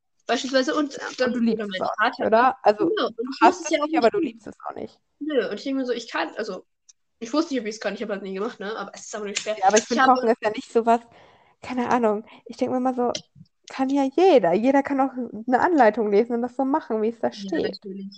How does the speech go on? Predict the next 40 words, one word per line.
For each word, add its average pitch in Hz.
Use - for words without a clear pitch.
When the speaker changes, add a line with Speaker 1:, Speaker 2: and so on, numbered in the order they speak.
Speaker 1:
Aber 208
ich 208
hab -
jetzt 226
das 214
aus 214
dem 214
Kopf 214
Speaker 2:
Aber 208
Speaker 1:
gemacht, 220
Speaker 2:
die 254
Speaker 1:
weil 240
Speaker 2:
Liebe 214
ist -
es 226
halt, -
ne? 269
Genau. -
Speaker 1:
Was 285
zum 269
Kochen? 349
Speaker 2:
Wie -
bitte? -
Speaker 1:
Die 254
Liebe 262
zum -
Kochen? 453
Speaker 2:
Ja. 311
Speaker 1:
Ach 269
so. 220
Speaker 2:
Du 220
musst -
Liebe 330
ins 226
Essen 214
tun, -
Elisa. -
Speaker 1:
So, 226
Liebe. 254
Okay. 226